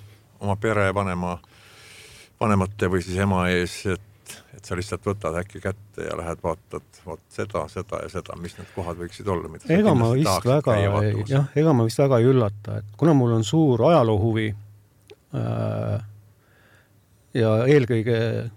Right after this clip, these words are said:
Speaker 2: Teise maailmasõja huvi, noh, nagu väga paljudel teistel, eks. Et siis, äh, see Sõrve kant on ikka mulle selline koht, kus ma alati ära käin. Äh, kas päris tipus,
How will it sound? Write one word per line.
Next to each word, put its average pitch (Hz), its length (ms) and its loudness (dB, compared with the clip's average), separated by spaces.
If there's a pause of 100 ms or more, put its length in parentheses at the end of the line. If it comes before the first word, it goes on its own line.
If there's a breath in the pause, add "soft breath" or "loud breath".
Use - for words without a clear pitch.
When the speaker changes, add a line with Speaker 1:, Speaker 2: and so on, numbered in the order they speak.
(800)
Speaker 2:
Teise 139 320 2
maailmasõja 113 560 2
huvi, 113 220 -2 (340)
noh, 147 160 2
nagu 113 180 2 (140)
väga 127 240 4
paljudel 107 400 2
teistel, 139 320 -4
eks. - 220 -16 (880 soft breath)
Et 104 160 -2
siis, 127 220 0 (100)
äh, 110 240 2
see 117 160 -4
Sõrve 151 320 6
kant 107 300 -2
on 104 100 -2
ikka 104 240 -4
mulle 104 320 -2
selline 117 460 -12 (580)
koht, 117 160 0
kus - 160 -4
ma 113 140 2
alati 107 240 2
ära 101 160 4
käin. 117 240 -8 (840 soft breath)
Äh, 113 140 -6 (100)
kas 107 160 -4
päris 120 240 0
tipus, 120 460 0